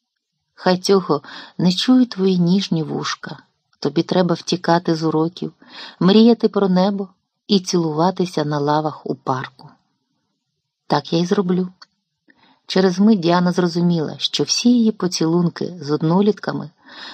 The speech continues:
були згаяним часом і дитячою забавкою. Доросле, заборонене життя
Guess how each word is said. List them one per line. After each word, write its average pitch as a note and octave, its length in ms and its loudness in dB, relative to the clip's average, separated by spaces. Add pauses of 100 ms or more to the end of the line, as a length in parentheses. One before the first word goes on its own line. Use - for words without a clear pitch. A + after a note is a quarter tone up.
(120)
були A3 280 6
згаяним G#3 560 2
часом F3+ 540 -2 (320)
і - 80 -2
дитячою D#3 640 -2
забавкою. C#3+ 720 -6 (760)
Доросле, E3+ 720 0
заборонене G#3+ 760 4
життя E3+ 540 -6